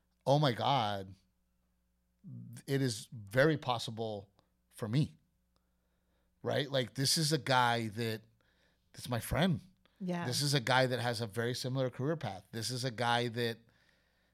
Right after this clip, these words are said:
Speaker 1: that I know very well, right? And he's hosting the freaking Golden Globes.
Speaker 2: Yeah.
Speaker 1: That's my freaking friend friend.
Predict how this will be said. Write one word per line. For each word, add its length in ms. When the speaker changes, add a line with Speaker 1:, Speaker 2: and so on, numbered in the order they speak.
Speaker 1:
that 120
I 80
know 160
very 280
well, 460
right? 300
And 380
he's 260
hosting 280
the 80
freaking 440
Golden 360
Globes. 560
Speaker 2:
Yeah. 340
Speaker 1:
That's 200
my 180
freaking 400
friend 320
friend. 220